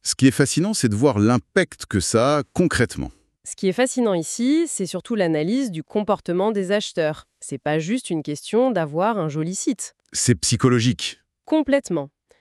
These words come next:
Speaker 2: D'après les données de Metrixcart, quatre-vingt-sept pour cent des décisions d'achat sont influencées par la précision visuelle.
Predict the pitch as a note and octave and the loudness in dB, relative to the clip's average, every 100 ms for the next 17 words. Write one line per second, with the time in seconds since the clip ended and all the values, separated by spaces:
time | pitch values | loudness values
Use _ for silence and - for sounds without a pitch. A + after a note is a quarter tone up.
0 | _ - F#3+ - C#4 G#3 E3+ A3 G#3 F#3+ | _ -4 -2 0 0 0 2 2 2 2
1 | D3+ D3 F3+ - D3 - C#3 C4 - _ | 0 -2 -2 -8 -14 -8 -8 -8 -16 _
2 | _ _ D4 D4+ - C4 A#3+ A3+ G#3 E3 | _ _ 0 0 0 0 0 0 -4 -6
3 | - G#3+ - G#3 D3+ B2 G3 A3 A3 E3+ | -8 -10 -4 -4 -4 -4 -4 -4 -6 -4
4 | D#3 D3 F#3+ - D3 G3+ - - B3+ B3 | -2 -2 -2 -4 -6 -6 -10 -4 -2 -2
5 | A#3 - G#3+ F#3+ A#3+ A#3+ G#3 F#3+ - G#3 | -4 -2 -2 -2 -4 -2 -2 -2 -6 -6
6 | A3 F#3+ G3 F3 D#3 D3+ C#3 | -4 -2 -2 -2 -2 -2 -2